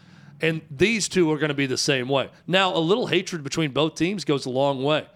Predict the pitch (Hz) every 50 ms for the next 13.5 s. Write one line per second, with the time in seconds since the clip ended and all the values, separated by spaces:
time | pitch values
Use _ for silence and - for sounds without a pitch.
0 | _ _ _ - - _ _ - 127 165 185 151 147 165 175 185 185 175 170 170
1 | 170 175 165 151 151 - 131 123 131 127 - - 151 165 165 - - 170 165 156
2 | 131 127 113 - - - 147 156 165 180 175 - - - - 143 139 147 151 147
3 | - 139 135 131 135 143 151 151 175 185 190 - - - - _ _ _ _ _
4 | _ 151 151 135 147 139 127 113 135 175 180 180 - 165 165 160 156 - - 127
5 | 135 139 143 151 156 147 135 135 - - - - 147 143 143 135 135 - _ _
6 | _ _ _ _ _ - 151 147 143 - 143 156 156 147 - 147 147 143 135 131
7 | 127 120 120 131 139 143 143 - 165 165 170 175 170 - _ _ _ _ _ -
8 | 180 226 202 - - 180 185 196 196 185 160 143 139 131 147 156 147 - - 135
9 | 127 127 131 127 123 - 135 117 127 135 131 131 131 123 - 139 131 127 127 120
10 | 127 123 123 117 131 135 127 110 123 135 135 131 120 117 123 127 143 165 170 185
11 | - _ _ _ _ _ _ - - 156 170 175 190 190 165 - 180 160 139 151
12 | 156 151 - 156 151 143 139 135 131 135 131 117 123 131 123 107 110 147 147 147
13 | 143 135 127 123 120 117 - - -